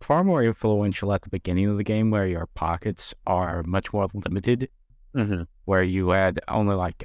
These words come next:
Speaker 1: I think eight or twelve equipment spots for weapons, and you didn't have access to a lot of good weapons, so a lot of them could, you could go through your entire equipment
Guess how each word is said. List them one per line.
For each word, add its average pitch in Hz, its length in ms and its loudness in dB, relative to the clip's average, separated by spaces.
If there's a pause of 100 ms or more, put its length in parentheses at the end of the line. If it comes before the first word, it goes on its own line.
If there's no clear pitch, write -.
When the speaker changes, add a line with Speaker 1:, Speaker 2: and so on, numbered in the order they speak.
Speaker 1:
I - 60 -14
think - 420 -4 (460)
eight 107 240 2
or 113 60 2
twelve 101 640 -2 (320)
equipment - 480 0
spots - 720 -4 (400)
for 95 220 2
weapons, 92 560 -2 (420)
and 98 460 0 (180)
you 104 160 -2
didn't 110 280 2
have 95 200 0
access 90 460 -4
to 98 120 -4
a - 20 -2
lot 92 240 0
of - 140 -10
good - 200 -6
weapons, 113 440 0
so 98 220 -2
a 90 80 0
lot 92 220 -2
of 95 80 -6
them 101 200 2
could, - 280 -4 (420)
you - 140 -2
could 110 160 2
go 113 180 4
through 110 200 0
your 101 200 2
entire 90 600 -2
equipment - 600 -2